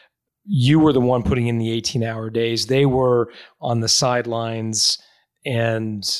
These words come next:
and, and kind of giving their opinion and so forth. Um, but, but everybody had equity.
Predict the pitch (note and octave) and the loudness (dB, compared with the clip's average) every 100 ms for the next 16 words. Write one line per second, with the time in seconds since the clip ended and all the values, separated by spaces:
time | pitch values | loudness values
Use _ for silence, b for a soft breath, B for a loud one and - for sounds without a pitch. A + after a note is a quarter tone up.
0 | - _ C4 B2 A2+ A#2 - A#2 D3+ B2+ | -10 _ -8 -6 -6 -10 -12 -6 -2 -2
1 | A2 _ - _ - - - C3+ B2+ A2+ | -6 _ -20 _ -20 -14 0 2 4 2
2 | A2 - E3+ C#3+ C3 A#2 A2 - C3+ B2+ | 0 2 4 4 2 -2 -2 0 0 0
3 | B2+ A#2+ A#2+ A2+ - B B B B B | -2 0 0 -4 -16 B B B B B
4 | _ _ A#2 A2 G#2 G#2 A2 A2 - _ | _ _ -6 -6 -6 -8 -12 -14 -16 _
5 | C3 B2+ F3 D3 C#3+ D3+ C3+ C3 A#2+ B2+ | -4 -4 -4 0 4 4 4 2 2 0
6 | A#2+ A2+ B2+ G2+ G2+ C#3+ F#3+ | 0 -4 -6 -8 -6 -8 -8